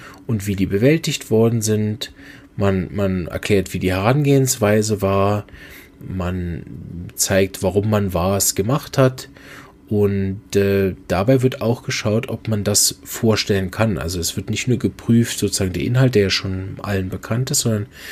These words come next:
kann ich das auch erklären? Also steht in diesem Leitfaden zum Beispiel drin,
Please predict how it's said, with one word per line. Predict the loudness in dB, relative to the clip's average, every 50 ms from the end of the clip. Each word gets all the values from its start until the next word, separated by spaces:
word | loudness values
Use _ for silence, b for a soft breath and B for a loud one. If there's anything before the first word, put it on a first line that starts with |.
| B B B B B
kann | 0 0 0 0 0
ich | -2 -2
das | 0 0 0 0 0
auch | 2 0 0 0 -2
erklären? | -10 -10 -8 -4 -2 2 4 4 4 2 2 -4 -14 -20 -20 -20 -20 -20 -20 -20 B B B B B B B B B B B B B B -14 -10
Also | -8 -6 -6
steht | -4 -2 0 2 0 0 -2
in | -6 -6
diesem | -4 -4 -4 -2 0
Leitfaden | 2 4 4 4 2 0 0 2 2 2 2 0 -2
zum | -2 -4 -2
Beispiel | 0 0 0 0 0 -4 -6
drin, | -2 0 2 2 2 0